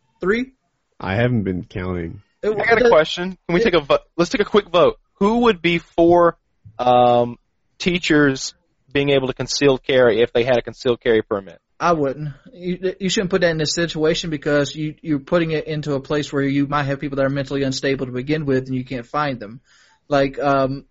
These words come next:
Speaker 1: I think they should have a better guidance counselor team in schools, m-, more so than,
Speaker 3: This kid
Speaker 1: you know,
Speaker 3: didn't go to that
Speaker 1: guns.
Speaker 3: school, though. He just showed
Speaker 1: I
Speaker 3: up and went
Speaker 1: understand
Speaker 3: to work.
Speaker 1: that, but the fact is, if somebody, uh, he was under the radar. If you can keep him from being under the radar, like having good mental health,
Speaker 3: Well, he was
Speaker 1: maybe
Speaker 3: twenty-four years old. He was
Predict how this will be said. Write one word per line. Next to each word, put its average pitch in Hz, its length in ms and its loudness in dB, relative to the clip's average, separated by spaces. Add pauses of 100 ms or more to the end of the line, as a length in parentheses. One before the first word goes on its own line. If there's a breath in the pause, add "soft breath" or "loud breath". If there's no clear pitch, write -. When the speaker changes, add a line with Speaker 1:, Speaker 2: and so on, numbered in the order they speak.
Speaker 1:
I 170 140 0
think 214 200 0
they 170 100 4
should 170 160 -2
have 165 180 2
a 170 100 4
better 139 360 2
guidance 143 440 -2
counselor 135 360 -4
team 131 240 -4
in 123 40 -4
schools, 127 480 -4 (140)
m-, 147 180 -14
more 160 220 2
so 131 440 2 (300 soft breath)
than, 131 600 2
Speaker 3:
This 175 180 2
kid - 120 2
Speaker 1:
you 185 40 6
know, 185 60 2
Speaker 3:
didn't 170 140 2
go 156 80 4
to 170 60 6
that 160 100 4
Speaker 1:
guns. 127 100 -6
Speaker 3:
school, 175 240 2
though. 127 160 4
He 151 100 -4
just 151 180 -4
showed 147 180 2
Speaker 1:
I 131 140 6
Speaker 3:
up 127 100 0
and 135 100 0
went - 20 -
Speaker 1:
understand 175 220 4
Speaker 3:
to 139 60 4
work. 139 100 2
Speaker 1:
that, 110 60 -8
but - 80 -14
the 139 120 -6
fact 147 220 0
is, 160 240 2
if 131 160 -4
somebody, 151 560 -2
uh, 135 80 -4 (400)
he 190 120 0
was 185 360 2
under 185 240 4
the 156 100 0
radar. 135 540 2 (340 soft breath)
If 143 120 -2
you 175 140 -6
can 151 80 -10
keep 196 220 -2
him 165 80 -2
from 147 140 -4
being 147 240 0
under 156 240 2
the 143 100 2
radar, 139 460 4
like 135 140 -2
having 139 240 2
good 135 140 4
mental 135 280 0
health, 139 440 4
Speaker 3:
Well, 190 120 4
he 220 60 4
was 190 140 2
Speaker 1:
maybe 147 80 2
Speaker 3:
twenty-four 190 400 4
years 147 260 2
old. 151 380 2
He 156 140 -4
was 131 340 -4